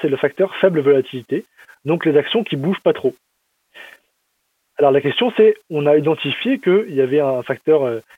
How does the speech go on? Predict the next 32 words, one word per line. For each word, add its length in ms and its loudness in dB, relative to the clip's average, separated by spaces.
faible 200 0
volatilité 500 -2
qui 120 -10
marchait 260 -2
bien. 200 -2
Pourquoi ? 420 -4
Pourquoi 280 4
est-ce 80 2
qu'un 140 -2
titre 300 -12
peu 100 2
volatile 520 2
est 180 4
moins 280 -2
cher 240 2
relativement 420 -2
que 100 -4
d'autres ? 260 -4
En 80 -6
fait, 300 0
il 80 -6
y 40 2
a 40 0
une, 160 -6
il 60 -12
y 40 2
a 60 0
une, 140 -6
il 160 -6
y 60 -2
a 80 -4
un, 360 -8